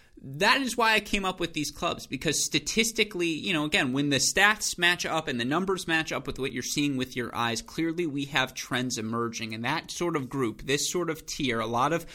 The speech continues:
players in this group under the, you know, twenty-six years old or under, this is the new core at the top of the W T A game. Sabalenka, Muguruza, Swiatek, Jabeur, Barty, Sakkari, Mertens,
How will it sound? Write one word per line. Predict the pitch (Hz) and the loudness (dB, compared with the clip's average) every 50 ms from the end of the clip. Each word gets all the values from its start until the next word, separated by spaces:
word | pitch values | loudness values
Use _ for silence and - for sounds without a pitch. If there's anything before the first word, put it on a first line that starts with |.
| - - - - - | -16 -16 -14 -12 -4
players | - - 165 156 160 156 143 | 0 2 4 4 4 2 2
in | - - 151 147 | 2 2 2 2
this | 147 139 135 - | 2 2 0 0
group | - 143 139 135 139 - | 0 0 0 0 -2 -2
under | 135 135 143 151 156 156 | -2 0 2 2 0 0
the, | 135 147 - | 0 -2 0
you | 165 147 | 2 2
know, | 120 110 - | 2 0 -2
twenty-six | - - - 160 160 165 165 - - - 165 165 - - | -4 -4 -2 -2 -2 -2 0 2 2 2 2 0 -2 -2
years | 160 147 131 143 | -2 0 0 0
old | 143 131 135 131 | 0 0 0 0
or | 131 123 | 0 0
under, | 120 127 127 117 117 117 | 0 0 0 0 -2 -2
this | - 143 143 151 - - | 0 2 2 2 4 2
is | 220 202 - | 0 0 -2
the | - 196 | -2 -2
new | 180 175 175 | 0 0 -2
core | 165 - - 185 160 131 110 - - - - - - - | -2 0 0 0 2 0 0 -4 -6 -12 -20 -18 -2 0
at | 123 135 135 135 | 2 2 2 0
the | 135 | -4
top | - - - 151 147 139 - - | 0 4 4 4 4 4 2 2
of | 135 139 135 147 | 2 2 2 2
the | 131 | 0
W | 123 - 131 127 131 123 117 | 2 2 2 2 2 0 -2
T | 117 - - 131 120 | -2 0 2 2 2
A | 117 117 | 2 2
game. | 117 113 - 104 104 | 0 -2 -4 -4 -4
Sabalenka, | - - - 151 160 170 190 180 170 160 156 160 - 170 160 151 | -2 0 2 2 2 2 0 0 0 0 0 0 -2 -2 -2 0
Muguruza, | 147 139 151 151 170 160 160 147 143 139 156 151 | 0 0 2 2 0 0 0 0 0 0 -2 -2
Swiatek, | 143 - - 143 127 127 139 139 - 151 135 | -2 -2 -2 0 0 0 0 0 -2 -4 -4
Jabeur, | 139 - - 131 - - 117 120 123 120 117 117 117 - - - - - - - | -2 -4 -4 -4 -2 0 2 2 4 2 2 0 -4 -8 -16 -18 -20 -14 0 4
Barty, | 156 156 160 165 170 185 190 208 208 - - | 4 6 6 4 2 0 -2 -6 -8 -10 -8
Sakkari, | - - - 175 160 147 151 - 165 156 156 156 156 156 - | -4 0 2 2 2 2 0 -2 -2 -2 -2 -4 -4 -6 -2
Mertens, | - 127 131 131 127 131 135 131 127 127 - | 2 2 4 4 2 2 -2 -2 -2 -4 -8